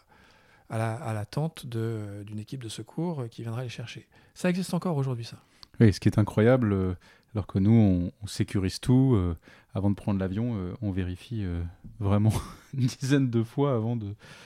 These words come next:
Speaker 2: de partir.
Speaker 1: Mais tu sais, c'est un, c'est intéressant parce que on a eu cette, euh, j'ai eu une grande discussion avec la, à l'époque de la Jonque. Je reviens un peu en arrière
Speaker 2: Mm.
Speaker 1: sur l'histoire de la Jonque et
Speaker 2: Mm.
Speaker 1: sur la sécurité. Parce que c'est vrai en mer, c'est vrai en montagne, c'est vrai dans plein de choses.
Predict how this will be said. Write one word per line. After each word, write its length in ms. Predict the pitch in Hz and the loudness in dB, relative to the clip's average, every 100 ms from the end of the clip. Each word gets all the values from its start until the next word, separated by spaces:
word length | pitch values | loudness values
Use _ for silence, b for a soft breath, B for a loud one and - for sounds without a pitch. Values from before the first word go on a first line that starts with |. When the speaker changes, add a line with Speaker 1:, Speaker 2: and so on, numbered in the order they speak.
| B 123 | B -4
Speaker 2:
de 60 | |
partir. 440 | 113 113 - 110 104 B B B 143 | -4 -4 -6 -6 -6 B B B -2
Speaker 1:
Mais 80 | |
tu 140 | 143 185 | 0 0
sais, 300 | 233 240 - | 0 -2 -4
c'est 200 | - 185 | -8 -4
un, 260 | 175 170 165 | -4 -4 -8
c'est 160 | - 175 | -6 -4
intéressant 480 | 160 170 165 196 190 | -2 -2 -2 -4 -6
parce 160 | 156 | -6
que 340 | - 160 143 117 - _ _ _ _ _ _ _ - - | -4 -2 -2 -6 -16 _ _ _ _ _ _ _ -18 -6
on 100 | 135 | -2
a 100 | 143 | 0
eu 120 | 156 | 0
cette, 300 | 170 147 - | -2 -6 -6
euh, 240 | 139 123 123 | -4 -4 -4
j'ai 140 | 120 | -4
eu 20 | 143 | -2
une 100 | 143 | 0
grande 200 | 143 160 | 0 -2
discussion 460 | 131 123 - 143 | -4 -10 -6 -4
avec 240 | 139 120 - | -4 -4 -6
la, 320 | 117 113 117 | -8 -8 -8
à 40 | |
l'époque 260 | 120 - 139 | -8 -8 -4
de 100 | 127 | -2
la 80 | 127 | -2
Jonque. 180 | 120 110 | -4 -4
Je 80 | |
reviens 160 | 127 160 | -4 -4
un 60 | 143 | -4
peu 120 | 143 | -4
en 80 | 127 | -2
arrière 180 | 127 | 0
Speaker 2:
Mm. 40 | 120 | 0
Speaker 1:
sur 100 | 131 | 0
l'histoire 220 | - 131 | -8 -8
de 60 | 117 | -8
la 40 | |
Jonque 200 | 123 - | -10 -6
et 20 | |
Speaker 2:
Mm. 60 | 123 | -6
Speaker 1:
sur 80 | 110 | -6
la 40 | |
sécurité. 460 | - - 110 - - | -10 -16 -18 -18 -12
Parce 140 | 117 | -12
que 80 | - | -10
c'est 160 | - 156 | -8 -4
vrai 380 | 151 156 151 - | -2 0 -2 -2
en 80 | |
mer, 300 | 139 147 165 | 0 0 -2
c'est 120 | - 135 | -4 -6
vrai 140 | 139 | -4
en 140 | 127 | -2
montagne, 420 | 135 135 127 120 127 | -4 -4 -4 -4 -6
c'est 160 | - 139 | -10 -8
vrai 120 | 131 | -6
dans 120 | 123 | -8
plein 120 | - | -8
de 60 | 113 | -12
choses. 340 | 127 - - | -14 -20 -20